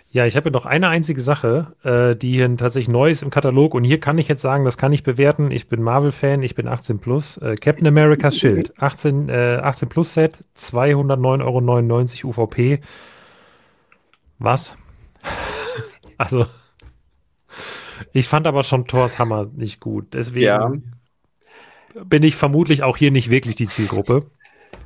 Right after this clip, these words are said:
Speaker 1: Aber
Speaker 2: Das Absurde
Speaker 1: es
Speaker 2: ist, ich habe sogar schon Nachrichten bekommen von Marvel-Fans, die sich, also Lego-Marvel-Fans, die sich darauf
Speaker 1: Mhm.
Speaker 2: freuen.
Speaker 1: Ja,
Speaker 2: Ähm,
Speaker 1: krass.
Speaker 2: ich glaube
Speaker 1: Hey, ist aber
Speaker 2: einfach,
Speaker 1: doch gut.
Speaker 2: weil es ist, glaube ich, extrem ikonisch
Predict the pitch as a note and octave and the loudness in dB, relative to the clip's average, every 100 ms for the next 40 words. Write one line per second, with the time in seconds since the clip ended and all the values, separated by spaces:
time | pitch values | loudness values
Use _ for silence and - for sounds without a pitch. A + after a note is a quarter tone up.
0 | - _ _ _ _ - A#2 G#2+ G#2+ G#2+ | -20 _ _ _ _ -4 0 0 0 -2
1 | A#2+ D3 _ - A#2+ C#3 D#3 E3 E3 D#3 | -6 -14 _ -6 -2 0 4 4 4 0
2 | D3+ C#3 D3+ C3 - A#2 A#2 C3 B2+ B2 | 0 0 4 4 4 0 0 -2 -4 -4
3 | - B2 B2 - G#2 A2 A2 A#2+ A2 G#2+ | -2 -4 -4 -4 -4 0 0 -2 -2 -2
4 | A2 G#2+ - - G2+ G2+ - - - A2 | -2 -6 -12 -12 -10 -10 -12 -18 -6 -6
5 | G#2+ A2+ A2+ G#2+ G#2 G#2+ G2+ - G2+ G2+ | -2 -2 -2 -2 -2 -2 -2 -2 -4 -4
6 | - F#2+ G2 A2 G#2+ B2 - F#2+ F2+ G2 | -10 -12 -4 -2 -2 -4 -2 -2 -2 -10
7 | _ _ _ _ _ _ _ - - G#2+ | _ _ _ _ _ _ _ -2 0 2
8 | G2+ G2 - - - C3 - - C3+ C3 | 0 -2 -4 -8 0 2 2 0 0 0
9 | A#2 A#2 A#2+ A#2+ A#2 A#2 _ _ _ _ | 2 2 2 2 0 -4 _ _ _ _
10 | _ _ _ _ _ _ _ _ _ _ | _ _ _ _ _ _ _ _ _ _
11 | _ _ _ _ _ - A#2 D3 - - | _ _ _ _ _ -6 -4 -4 -6 -14
12 | - - A#2+ A#2 - - - C3 C3+ - | -18 -4 0 0 -2 -4 -2 -2 -2 -4
13 | D3 D3+ F3 G3+ - - | 0 0 0 -4 -10 -16